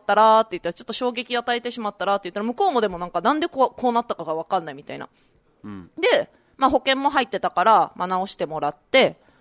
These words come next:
Speaker 1: からは一回も、まあ、機種変はしてるけどね。壊してないし、画面も一回もあったことない。
Speaker 2: だからもう、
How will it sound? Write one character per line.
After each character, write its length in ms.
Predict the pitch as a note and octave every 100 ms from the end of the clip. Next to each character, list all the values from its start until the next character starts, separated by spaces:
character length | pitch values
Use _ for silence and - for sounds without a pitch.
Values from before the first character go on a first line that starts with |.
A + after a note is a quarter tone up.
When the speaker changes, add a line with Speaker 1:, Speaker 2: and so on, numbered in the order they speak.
| _ -
Speaker 1:
か 120 | B3
ら 60 | A3
は 100 | G3 - _ _ - A3+ G#3
一 100 | - _
回 220 | A#3 G#3
も、 220 | G3 F#3+ _ _ _ _ _ _ _ _ _ -
ま 120 | G#3+
あ、 60 | G3+
機 220 | - C#4+
種 120 | E4
変 140 | D#4+ C#4+
は 80 | C#4
し 80 |
て 100 | B3+
る 80 | A3+
け 100 | F3
ど 120 | C3+
ね。 140 | F3+ - _ _ _ _
壊 260 | A3+ A3 G#3+
し 160 | - - -
て 120 | G3
な 240 | F#3 F#3
い 80 | F#3
し、 340 | - - D4 G3
画 120 | G3
面 240 | G#3 G#3
も 80 | G#3
一 100 | G3 _
回 180 | - G#3
も 80 | G3
あ 40 |
っ 20 |
た 100 | F3
こ 60 | D#3+
と 100 | -
な 80 | C3
い。 40 | _ _ _ _ _ _ _ _
Speaker 2:
だ 80 | -
か 60 | C3
ら 40 |
も 1000 | A#2 A#2 A2 G#2+ G#2+ G#2+ G#2 G#2 G#2
う、 40 | G2+